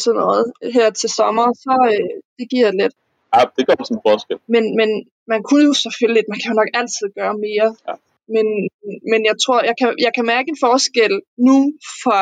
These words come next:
Speaker 1: for hvad der var for en måned siden. Altså, der, der er virkelig sket et eller andet, og folk har, jeg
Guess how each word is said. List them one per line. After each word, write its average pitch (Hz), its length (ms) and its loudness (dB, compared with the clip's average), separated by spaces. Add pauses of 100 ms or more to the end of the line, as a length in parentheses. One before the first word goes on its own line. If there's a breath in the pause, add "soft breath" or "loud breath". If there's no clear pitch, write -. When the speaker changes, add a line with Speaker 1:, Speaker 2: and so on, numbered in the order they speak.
(360)
Speaker 1:
for 214 100 0 (240)
hvad 208 180 0
der 208 60 0 (100)
var 226 80 0 (120)
for 220 140 0
en 214 60 -4 (100)
måned 226 260 4 (120)
siden. 160 240 -2 (240)
Altså, 185 160 -2 (140)
der, 208 100 0 (140)
der 208 100 -4
er 220 120 -2
virkelig 254 200 0 (100)
sket 247 220 0
et 196 100 0
eller 180 160 -2
andet, 202 180 -4 (120)
og 220 40 0 (140)
folk 220 240 0
har, 214 120 -2 (380)
jeg 208 60 -8